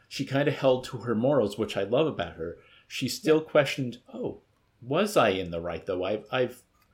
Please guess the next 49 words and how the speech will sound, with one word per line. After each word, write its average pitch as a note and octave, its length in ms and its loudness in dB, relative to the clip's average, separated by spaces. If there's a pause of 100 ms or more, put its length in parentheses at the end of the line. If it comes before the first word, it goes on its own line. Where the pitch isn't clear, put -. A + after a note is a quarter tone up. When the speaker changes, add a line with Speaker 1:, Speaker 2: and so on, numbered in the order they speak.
(180)
Speaker 1:
I've, B2+ 300 -4
hu-, - 180 -8
I C#3 100 0
feel D#3+ 280 -2
like D#3+ 200 0
I've C3 220 -4
hurt C3+ 320 0
my A2 220 -6
friends." A#2 560 -4
And A2 140 -6
it A2+ 120 -6
was A2 120 -6
only G#2+ 220 0
then A2+ 300 -4
when G2 120 -4
she, F#2 320 -8 (300)
she - 180 -6
thought G#2 260 2
she'd G2+ 200 -4
lay G2 160 2
it G2 80 0
all F#2+ 140 0
out F2+ 180 -4
in F2 100 -10
front F#2 200 -8
of F2 60 -8
Mister F2+ 300 -6
Allen, G2+ 380 -2
and E2+ 140 -10
then F#2 140 -8
he G2+ 120 -6
said, - 340 -10
"No, G2+ 320 -4
no, E2 200 -16
you've F2+ 200 -8
done F2 160 -6
the F2 80 -10
right F2+ 220 -8
thing." F#2+ 300 -6
But, A#2 180 0 (260)
but D#3+ 80 0
I E3 100 8
like A3 180 2
Speaker 2:
Yeah. A3+ 140 2
Speaker 1:
that E3 60 -6
even F3 260 -4
though D#3+ 180 6
she, C#3 260 -2
she, C3 460 -6